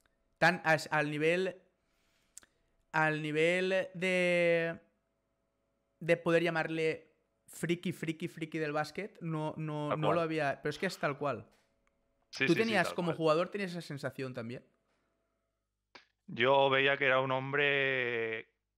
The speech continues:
Speaker 2: que hace, que hace cualquier cosa por el equipo. Ya bien sea personal, fuera de, fu-, es que dentro o fuera de la cancha es que hace lo que sea por un, por un jugador suyo o por alguien de por su equipo.
Speaker 1: Mira, están comentando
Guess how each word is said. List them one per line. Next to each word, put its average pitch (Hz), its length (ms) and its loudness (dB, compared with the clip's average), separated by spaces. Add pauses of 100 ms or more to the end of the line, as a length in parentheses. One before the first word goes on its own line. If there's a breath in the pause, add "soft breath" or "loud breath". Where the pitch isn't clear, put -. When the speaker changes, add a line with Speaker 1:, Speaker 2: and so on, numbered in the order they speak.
(360)
Speaker 2:
que 127 140 0
hace, 165 520 -2 (520)
que 143 80 0
hace 156 160 -2
cualquier 147 420 0
cosa 160 280 -2
por 139 140 -2
el 120 60 -4
equipo. 117 420 -6 (440)
Ya 135 120 2
bien 135 340 2
sea 123 760 6
personal, 147 920 0
fuera 139 320 -2
de, 127 220 -2
fu-, - 200 -12
es - 100 -14
que 147 140 0
dentro 147 320 -2
o 131 40 -2
fuera 139 240 0
de 131 80 2
la 123 120 0
cancha 143 280 -2
es 135 60 -8
que - 80 -6
hace 139 120 -6
lo 131 80 -4
que 127 100 -10
sea 127 200 -6
por 120 220 -2
un, 120 120 -4
por 120 200 -2
un 120 60 -4
jugador 117 340 2
suyo 131 200 -2
o - 20 -4
por 117 100 2
alguien 113 180 -2
de 113 60 -8
por 107 140 -10
su 110 100 -10
equipo. 104 340 -14 (1700 soft breath)
Speaker 1:
Mira, 143 400 2
están 147 260 -4
comentando 170 840 0